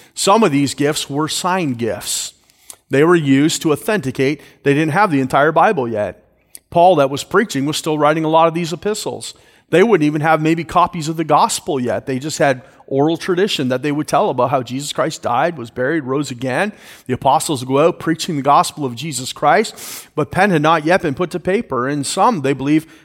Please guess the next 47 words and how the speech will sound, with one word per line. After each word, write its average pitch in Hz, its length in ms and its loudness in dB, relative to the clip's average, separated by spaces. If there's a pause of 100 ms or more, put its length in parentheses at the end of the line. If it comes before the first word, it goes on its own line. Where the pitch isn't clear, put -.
the, 139 220 0
the 143 80 -4
gospel 160 360 2
of 156 80 0
John, 156 240 2
they 156 100 0
believe, 143 220 -2
wasn't 147 260 -2
even 151 120 -2
written 156 140 -4
until 160 160 -6
ninety 156 400 -2
A 165 160 -2
D, 165 400 -10 (720)
as 147 140 -2
he 147 60 2
was 131 120 0
on 135 120 0
the 139 80 -2
Isle 135 200 0
of - 80 -12
Patmos. 185 480 -4
And 143 160 -4
so 156 240 -2 (260)
we 165 140 2
have, 175 300 4
we 180 120 4
have 196 220 6
a, - 20 6
a, 156 680 0
a 151 40 4
lot 175 300 4
of 165 80 2
things 160 260 -2
that 147 140 -4
needed 165 300 -4
to 139 40 -10
be 139 140 0
authenticated. 160 560 -2
So, 156 80 -4
"Well, 147 160 -4
why 196 180 6
would 262 140 2
I 262 80 4
believe 262 300 -2
you're 254 100 -2
preaching?" 262 500 -4